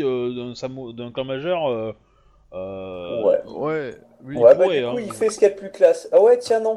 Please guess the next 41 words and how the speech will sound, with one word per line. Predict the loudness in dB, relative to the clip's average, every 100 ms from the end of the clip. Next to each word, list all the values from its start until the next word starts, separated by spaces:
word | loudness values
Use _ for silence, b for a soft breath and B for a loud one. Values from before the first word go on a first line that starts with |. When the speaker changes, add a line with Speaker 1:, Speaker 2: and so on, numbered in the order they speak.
| -6
Speaker 2:
il | 4
va | 6
faire | 6 2
ça. | 0 -4 -6 _ _ _ -6
Il | -2
va, |
Speaker 3:
Parce | -2
Speaker 2:
il, | -2
Speaker 3:
que | -2
Speaker 2:
il |
Speaker 3:
là, | 6
Speaker 2:
va | 6
Speaker 3:
du | 6
coup, | 0
il |
Speaker 2:
reconnaître | 0 2
sa | 0
Speaker 3:
montre | 0
qu'il | 0
Speaker 2:
défaite, | 0 0
Speaker 3:
est, |
euh, |
Speaker 2:
puisqu'en | -6 0 2 2
plus, | -2
c'est | -8 -4
le | -4
sensei | -2 -2 -2 -4 -4
de | -2 -2
Bayushi, | -2 -2 -6 -10 -6
il | 2
a | 4
rencontré | 4 0 -4 0
Bayushi, | 0 -2 -8 -12 -14
justement, | -2 2 4
ça | 4
prouverait | 2 0 0 0
qu'il | 4
a | 4
pris | 4 -6
de |
l'humilité. | -12 -14 -18 -18